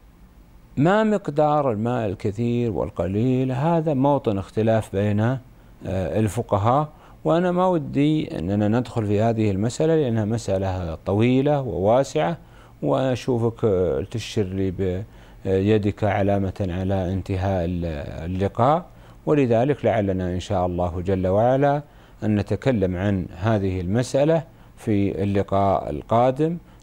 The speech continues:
لنبين، آه، حقيقة هذه المسألة، ونبين، آه، آه، الثمرات المترتبة عليها، ونبين منشأ الخلاف فيها،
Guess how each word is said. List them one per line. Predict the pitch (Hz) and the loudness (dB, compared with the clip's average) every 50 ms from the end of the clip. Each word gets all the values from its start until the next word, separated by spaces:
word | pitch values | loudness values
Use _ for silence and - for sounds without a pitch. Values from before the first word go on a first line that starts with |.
| - | -4
لنبين، | 113 123 123 113 107 101 92 104 104 101 92 92 92 92 95 95 92 | -2 0 2 2 2 0 2 0 0 0 0 -2 -2 -2 -2 -2 -4
آه، | 85 78 80 80 80 85 - - - - - - - | -4 -6 -6 -8 -10 -12 -14 -18 -20 -20 -20 -20 -16
حقيقة | - - 120 113 - 131 127 - - 98 - - | -4 -2 -2 0 0 0 0 0 -2 -4 -4 -2
هذه | 107 101 95 101 101 101 | -2 -2 0 0 0 0
المسألة، | 98 104 117 117 - 139 147 156 170 151 - - - - - - - - - | 0 -2 -2 -2 0 -2 0 0 -2 -4 -6 -10 -18 -20 -20 -20 -20 -10 -6
ونبين، | 104 104 104 104 98 107 110 107 101 101 101 98 98 98 98 | -2 0 0 2 2 2 2 2 2 2 2 2 2 0 0
آه، | 95 92 95 95 95 95 92 - - - - - - - 76 | 0 0 0 0 -2 -4 -6 -10 -16 -20 -20 -20 -16 -12 -10
آه، | 73 67 62 60 - - | -8 -6 -6 -6 -6 -8
الثمرات | 104 - - 123 107 107 104 104 101 101 101 - | -8 -4 -2 0 0 2 2 2 2 2 2 0
المترتبة | 104 98 98 95 - 104 98 104 101 - - 107 98 90 98 98 | -2 -2 -2 -2 -2 -2 -2 -2 -2 -2 -2 -2 -2 0 -2 -2
عليها، | 101 101 98 101 113 123 139 139 147 160 170 151 - - - - - - | -2 -2 -2 0 0 2 2 2 0 0 -2 -4 -8 -14 -20 -16 -8 -4
ونبين | 139 131 117 107 117 117 110 101 101 101 | -2 0 2 2 2 2 2 2 2 2
منشأ | 107 117 113 104 - - 95 87 90 | 2 2 0 0 -2 -2 -2 -2 -2
الخلاف | 92 - - 107 98 95 95 90 87 - | -4 -4 -4 -2 0 0 0 0 -2 -2
فيها، | - 110 120 135 143 151 170 170 | -4 -2 0 2 2 2 0 -2